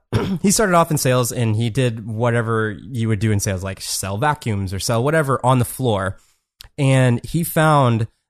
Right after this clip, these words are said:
that once he stopped making it about,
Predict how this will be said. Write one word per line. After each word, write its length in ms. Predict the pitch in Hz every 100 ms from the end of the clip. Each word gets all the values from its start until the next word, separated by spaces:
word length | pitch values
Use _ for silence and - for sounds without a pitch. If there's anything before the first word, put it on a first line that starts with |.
| -
that 440 | 123 123 113 - - _ _ _ -
once 300 | 120 143 143
he 160 | 185
stopped 840 | 147 - - - 110 110 - - - - _ _ _ _ _ _ _ -
making 480 | 123 117 117 131 127
it 200 | 135 -
about, 520 | 113 110 107 107 -